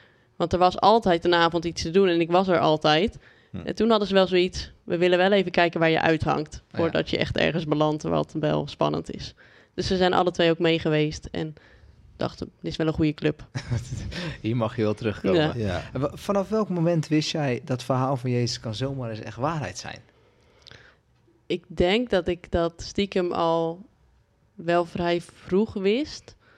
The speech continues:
Speaker 1: Maar ik kan me goed herinneren dat ik op een gegeven moment voor mezelf had besloten, "Ik geloof", maar nooit echt een, echt een keuze had gemaakt. Want je hoorde dan allemaal verhalen van, van momenten en mensen die dagen en tijdstippen wisten en zo.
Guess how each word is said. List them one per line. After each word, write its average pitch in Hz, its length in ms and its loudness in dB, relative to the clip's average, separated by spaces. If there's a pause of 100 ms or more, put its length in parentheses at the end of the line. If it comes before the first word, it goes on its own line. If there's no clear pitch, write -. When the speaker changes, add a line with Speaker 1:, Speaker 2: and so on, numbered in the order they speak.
(720)
Speaker 1:
Maar 180 220 0
ik 175 80 -2
kan 196 160 0
me 180 220 2
goed 208 220 -2
herinneren 202 680 2 (140)
dat 185 200 0
ik 185 100 -6
op - 60 -4
een 196 60 -2
gegeven 185 180 0
moment 202 200 0
voor 185 100 -2
mezelf 185 340 2
had 180 140 -2
besloten, 180 500 0
"Ik - 140 -4
geloof", 170 540 0 (420)
maar 170 140 -2
nooit 202 240 2
echt - 200 0
een, 180 160 -6 (220)
echt - 280 -2
een 165 240 -6
keuze 170 420 2
had 156 360 -4
gemaakt. 160 580 -6 (480)
Want - 140 -18
je 175 60 0
hoorde 170 260 2
dan 175 100 -2
allemaal 190 200 0
verhalen 170 460 -4
van, 170 200 -8 (180)
van 190 160 -6
momenten 185 580 -2
en 170 180 -2
mensen 180 300 -4
die 175 140 -4
dagen 180 440 0
en 175 160 -2
tijdstippen - 600 -2
wisten 160 380 -4
en 156 80 -4
zo. 165 280 0